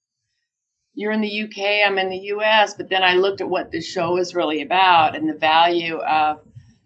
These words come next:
you know, having global voices all over really brings us together and helps us remember that, you know, what we do in our little pieces actually affects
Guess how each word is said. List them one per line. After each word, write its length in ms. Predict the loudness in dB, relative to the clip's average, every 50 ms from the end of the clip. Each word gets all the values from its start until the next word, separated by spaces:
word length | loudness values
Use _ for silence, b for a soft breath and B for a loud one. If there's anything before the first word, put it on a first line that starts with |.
| _ _
you 120 | -10 -8 -4
know, 420 | -2 0 0 0 -2 -4 -8 -12 _ _ _ _ _ _ _ _ _ _ _ _ -16
having 420 | -10 -4 0 0 0 0 0 -4 -4
global 540 | -2 0 2 2 2 2 0 -2 -4 -4 -6
voices 580 | -8 -6 -4 -4 -4 -6 -8 -8 -10 -10 -10 -10 -12 -12
all 240 | -10 -8 -8 -8 -6 -6 -6 -6
over 180 | -6 -8 -10
really 320 | -10 -10 -10 -10 -10 -12 -14 -14 -14
brings 360 | -12 -10 -8 -8 -10 -12 -14
us 160 | -16 -16 -16
together 480 | -18 -14 -10 -8 -8 -6 -6 -8 -8 -8
and 160 | -8 -8 -8
helps 260 | -10 -12 -12 _ -16
us 180 | -16 -16 -16 -14
remember 840 | -12 -8 -6 -6 -6 -6 -6 -6 -6 -6 -6 -6 -6 -6 -8 -10 -12 _ _ _ _ _ _ _ _ _ _ _ _ _ _ _ 0
that, 440 | 2 4 4 4 4 2 0 -2 -8 _ _ -14
you 100 | -12 -10
know, 200 | -8 -6 -6 -6 -6
what 320 | -2 0 2 2 2 0
we 160 | -2 -8 -8 -6
do 280 | -2 2 4 4 4 2
in 100 | 0 0
our 220 | 0 0 0 0
little 200 | -2 -2 -4 -4 -6
pieces 480 | -8 -8 -6 -6 -6 -8 -10 -6 -2
actually 580 | 0 0 0 0 -2 -6 -6 -4 -2 0 0 0
affects 680 | 0 0 -2 -2 0 2 2 0 -2 -12 -20 -20 -20 -12